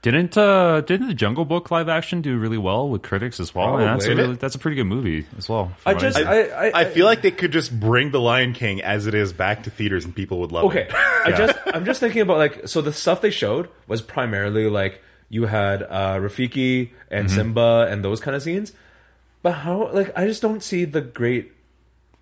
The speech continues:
Speaker 2: in, like, a-, uh, uh, C G I realistic animation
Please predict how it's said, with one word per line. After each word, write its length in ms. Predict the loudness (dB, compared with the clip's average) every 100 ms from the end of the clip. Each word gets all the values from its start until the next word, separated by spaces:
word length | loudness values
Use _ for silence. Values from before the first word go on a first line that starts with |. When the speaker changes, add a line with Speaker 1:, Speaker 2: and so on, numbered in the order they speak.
| -4
Speaker 2:
in, 360 | 0 0 0 0
like, 300 | -2 -2 -14 _ -4
a-, 160 | -2 0
uh, 60 | 0
uh, 600 | 2 2 2 2 0 -6 -8
C 260 | -4 -2
G 200 | 2 2
I 560 | 4 4 2 2 0 -4 -12 -4
realistic 580 | 2 4 4 2 -2
animation 760 | -2 0 0 0 -2 -2 -4